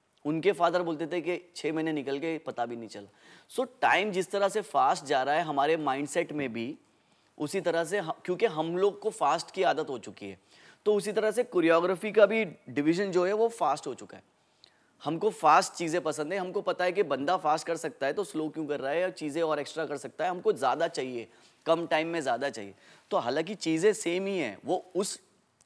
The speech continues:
टाइम पे उस लिमिट के हिसाब से वो एक बहुत ही परफेक्ट पैकेज था, और अभी जो आ रहा है वो अभी के हिसाब से परफेक्ट पैकेज है। तो आधा, हालांकि कुछ बदला नहीं है। वो म्यूजिकलिटी देखिए, वो म्यूजिकलिटी अभी की म्यूजिकलिटी नहीं है।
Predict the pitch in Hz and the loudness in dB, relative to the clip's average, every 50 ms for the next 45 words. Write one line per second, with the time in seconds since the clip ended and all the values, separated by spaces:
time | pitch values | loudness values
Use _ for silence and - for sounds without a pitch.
0 | - _ - 147 151 165 170 - 190 190 - - 165 180 - - 143 143 160 185 | -14 _ 2 2 4 2 2 0 -2 -2 -2 0 -2 -4 -2 0 0 0 0 -2
1 | 165 - 185 190 175 - - 160 160 151 - 175 180 156 160 170 170 165 170 147 | -4 0 0 0 0 2 0 0 0 0 -2 -4 -2 0 2 2 4 2 2 0
2 | 139 135 131 139 135 170 143 151 135 - 165 165 147 - - 135 123 - 139 127 | 0 2 2 2 2 0 -2 -2 -2 -2 -2 -4 -4 -2 -2 -2 -2 -2 -8 -8
3 | - - 160 165 _ _ _ _ _ _ _ _ _ - - 165 147 120 127 135 | -8 -10 -10 -10 _ _ _ _ _ _ _ _ _ 2 2 4 4 4 2 2
4 | 156 190 165 180 175 165 160 160 170 165 165 165 156 143 151 165 - 156 160 151 | 2 0 4 4 6 6 6 6 4 4 6 4 4 4 4 0 2 2 0 2
5 | 143 151 139 156 151 120 131 117 131 127 - 120 110 104 101 107 107 160 143 127 | 2 0 -2 -2 -4 -4 -4 -6 -6 -8 -6 -8 -8 -8 -8 -8 -2 0 0 2
6 | 127 151 127 113 120 135 147 175 170 - 180 165 131 113 120 110 131 160 156 151 | 2 0 0 0 -2 -2 -2 -4 -4 -4 -4 -6 -6 -8 -8 -4 -4 -2 -2 -2
7 | 139 113 101 92 87 _ _ _ _ _ - - - - _ _ _ _ - 143 | -4 -8 -10 -12 -18 _ _ _ _ _ -20 -20 -20 -20 _ _ _ _ 4 6
8 | 196 208 175 160 147 160 170 190 180 175 185 175 190 185 151 143 113 - 120 123 | 6 6 6 2 2 0 2 2 4 4 4 2 0 0 -2 -2 -4 -4 -4 -2
9 | 131 156 180 170 160 160 160 170 190 190 185 180 165 190 185 165 175 170 185 175 | 0 0 0 0 0 -2 0 0 0 2 2 0 0 0 0 0 -2 -4 -4 -6
10 | 165 151 156 175 170 175 160 170 160 147 123 120 113 101 | -6 -4 -4 -2 -2 -2 -4 -4 -6 -6 -8 -8 -10 -12